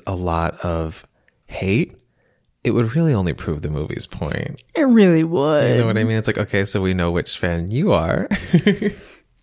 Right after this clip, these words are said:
Speaker 2: It probably would. So far, the reviews have been stellar for it, so
Speaker 1: Nice.
Speaker 2: we'll see. We've already gotten a, a message in our inbox from one of our patrons asking if the killer's motive makes sense.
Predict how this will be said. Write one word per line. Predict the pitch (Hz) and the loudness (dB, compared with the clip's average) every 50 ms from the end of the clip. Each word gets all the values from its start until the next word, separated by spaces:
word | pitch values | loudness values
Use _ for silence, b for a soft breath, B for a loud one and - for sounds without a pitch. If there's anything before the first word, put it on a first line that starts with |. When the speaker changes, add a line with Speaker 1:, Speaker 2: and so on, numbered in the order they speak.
| - | -2
Speaker 2:
It | 269 262 262 | -2 0 2
probably | 269 269 214 180 165 156 156 151 | 4 4 4 4 4 2 0 -2
would. | 147 151 156 156 156 156 160 - | 0 0 0 2 0 0 -2 0
So | - 247 254 285 | 2 2 2 2
far, | - 381 381 370 | 4 4 4 4
the | 339 320 | 6 4
reviews | 285 254 220 196 165 170 196 208 214 190 | 6 6 4 4 4 4 4 4 4 4
have | 185 160 | 2 2
been | 160 160 151 139 | 2 2 0 0
stellar | 139 - - - - 180 165 151 143 127 131 | -4 -6 -8 -4 0 0 0 0 0 -2 -4
for | - - - - - | -6 -8 -6 -4 -4
it, | - - - - 190 | -4 -4 -2 -2 -2
so | - - 170 | 0 2 2
Speaker 1:
Nice. | 160 156 | 2 4
Speaker 2:
we'll | 170 196 214 | 4 4 4
see. | 202 - - - 156 - - 95 - - _ _ _ _ _ _ _ _ _ _ _ _ _ - - | 4 2 0 0 0 -2 -2 -8 -8 -10 _ _ _ _ _ _ _ _ _ _ _ _ _ -2 0
We've | 185 170 | 2 4
already | 170 170 180 196 | 6 6 6 6
gotten | 190 208 202 196 | 4 4 4 4
a, | 196 190 190 - - - 196 190 190 185 - - - | 4 2 2 0 0 2 2 4 4 2 0 -2 0
a | 185 185 | 2 4
message | 185 180 180 175 - 175 160 160 | 4 4 4 4 2 0 0 2
in | 165 170 | 2 2
our | 165 160 | 2 2
inbox | 160 175 175 165 160 151 147 | 2 2 2 2 2 2 0
from | - - 165 | 0 0 0
one | 156 151 | 2 2
of | 156 151 | 2 0
our | 156 143 | 0 -2
patrons | - - 165 165 156 - 175 156 165 160 | -2 -2 -2 -2 -2 -2 -4 -4 -2 -2
asking | 165 156 156 - 175 170 | -2 -4 -2 -2 -2 -2
if | 165 147 | -2 -4
the | - | -4
killer's | 160 - - 185 175 165 160 - | -6 -6 -4 -4 -4 -4 -4 -4
motive | 180 180 170 165 170 156 - | -4 -4 -4 -4 -6 -6 -6
makes | - - 165 - - | -6 -6 -6 -6 -6
sense. | - - - 156 - - - - - | -6 -6 -6 -6 -8 -8 -10 -10 -12